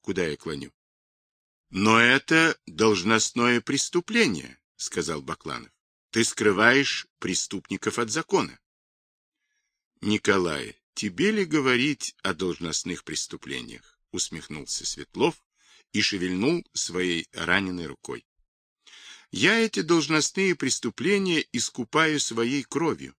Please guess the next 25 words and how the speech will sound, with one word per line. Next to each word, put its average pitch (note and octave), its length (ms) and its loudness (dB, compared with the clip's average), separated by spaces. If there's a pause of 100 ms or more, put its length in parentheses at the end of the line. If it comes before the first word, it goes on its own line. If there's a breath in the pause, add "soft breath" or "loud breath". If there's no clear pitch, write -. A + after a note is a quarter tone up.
(720 loud breath)
Кроме G3+ 320 6
того, F3 460 4
они D3+ 260 2
уже D3+ 380 0
отсидели C#3+ 720 0
свое D2 480 -6
и A2 140 -8
по B2 160 -2
другим C#3+ 400 0
делам, C2+ 440 -8 (500)
и G2 60 -8
сейчас G2+ 600 0 (100)
честно G2+ 440 -2
работают. C3+ 500 -6 (540)
Зачем C#3 540 2
их E2+ 80 -8
сажать F2+ 600 -2 (100)
еще F2 520 -4
раз? - 340 -14 (1160)
Так A#2+ 220 2
вот, D#3 280 6
я A2+ 120 6
хочу A2 300 0
тебе F#2+ 220 -4
сказать. - 600 -10